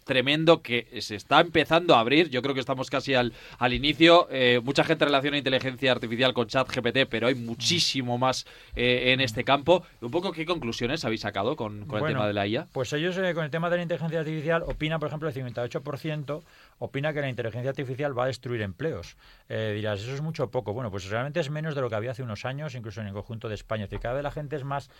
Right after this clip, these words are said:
Speaker 2: más optimista respecto a su papel frente a la inteligencia artificial. Es decir, aunque hay una mayoría de navarros que creen que se van a destruir muchos empleos,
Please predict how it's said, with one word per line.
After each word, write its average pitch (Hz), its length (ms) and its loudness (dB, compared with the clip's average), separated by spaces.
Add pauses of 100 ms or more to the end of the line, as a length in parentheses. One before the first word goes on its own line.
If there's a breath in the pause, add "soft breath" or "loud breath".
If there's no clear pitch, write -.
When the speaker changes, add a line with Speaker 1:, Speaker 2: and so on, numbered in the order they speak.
(280 soft breath)
Speaker 2:
más 135 200 -2
optimista 147 720 -4 (120)
respecto 123 640 -4
a 113 160 2 (100)
su - 280 -6
papel 156 420 -2
frente 120 280 -6
a 113 40 0
la 113 60 -2
inteligencia 117 420 -4
artificial. 98 560 -8 (240 loud breath)
Es - 60 -20
decir, 120 140 -2
aunque 117 180 2
hay 135 40 4
una 151 120 -2
mayoría 151 360 0
de 143 80 0
navarros 135 420 2
que 104 120 -2
creen 120 200 0
que 107 220 0
se 101 100 -6
van 98 120 -2
a 104 40 0
destruir 107 300 -4
muchos 107 240 -8
empleos, 120 500 -4